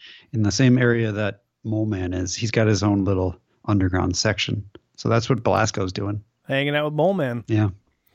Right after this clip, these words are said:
Speaker 2: So they teleport to, I guess, Dallas?
Speaker 1: Yeah, it looks like it's right after I, I don't know. Why are they all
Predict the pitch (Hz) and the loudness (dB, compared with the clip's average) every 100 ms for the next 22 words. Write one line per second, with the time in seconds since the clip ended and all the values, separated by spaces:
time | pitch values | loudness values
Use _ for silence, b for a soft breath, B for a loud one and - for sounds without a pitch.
0 | b b - - 196 196 196 196 185 175 | b b -10 0 4 4 4 2 0 0
1 | 196 190 185 - 220 214 208 - 220 208 | 4 4 4 0 2 2 0 -4 -2 0
2 | 202 - - - 196 185 156 156 147 139 | 0 -6 -8 -2 0 0 0 -2 -2 0
3 | 175 240 - 175 - 139 123 165 359 349 | 2 0 -6 -14 -8 -4 -2 -2 -2 -4
4 | - - - - 127 127 127 113 107 131 | -6 -10 -6 2 4 6 4 4 4 4
5 | 170 156 175 - 277 208 - - _ - | 4 4 2 2 0 0 -2 -10 _ -4
6 | 117 110 107 139 151 - 123 143 - 139 | -4 -4 0 2 2 -2 -4 -4 0 0
7 | 113 101 - _ _ _ _ _ - 143 | 0 -6 -14 _ _ _ _ _ -6 -4
8 | 190 156 185 180 143 123 160 202 165 156 | 0 0 4 2 2 -2 -2 -2 -2 -2